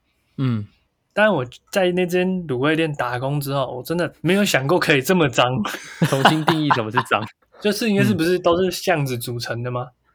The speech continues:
Speaker 1: 对。
Speaker 2: 它在一条比较大的路跟一条巷子的交叉口，那个三角店面，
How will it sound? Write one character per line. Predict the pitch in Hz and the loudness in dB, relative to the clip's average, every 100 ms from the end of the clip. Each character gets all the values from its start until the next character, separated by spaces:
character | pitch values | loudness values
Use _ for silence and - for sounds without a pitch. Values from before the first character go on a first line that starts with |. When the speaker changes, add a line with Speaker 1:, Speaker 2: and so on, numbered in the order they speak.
| _ _ - | _ _ -4
Speaker 1:
对。 | 110 104 - | -2 -2 -2
Speaker 2:
它 | 170 | 0
在 | 202 | 2
一 | 190 | 2
条 | 156 | 0
比 | 151 123 | 0 0
较 | 160 | 2
大 | 180 185 | 4 4
的 | 151 143 | 4 4
路 | 180 135 120 _ | 2 0 -6 _
跟 | 170 165 | 0 0
一 | 180 | 0
条 | 151 127 | 0 0
巷 | - - 165 135 | -2 0 2 0
子 | 127 123 - - | -6 -10 -10 -2
的 | 127 | -2
交 | 120 151 151 | 2 2 2
叉 | - 147 | 0 -2
口， | 135 120 | -2 -6
那 | 135 | -4
个 | 147 | -4
三 | - - 147 156 | -4 -2 0 0
角 | - 113 | 0 0
店 | 110 151 123 | 0 -2 -2
面， | 123 135 | -2 -4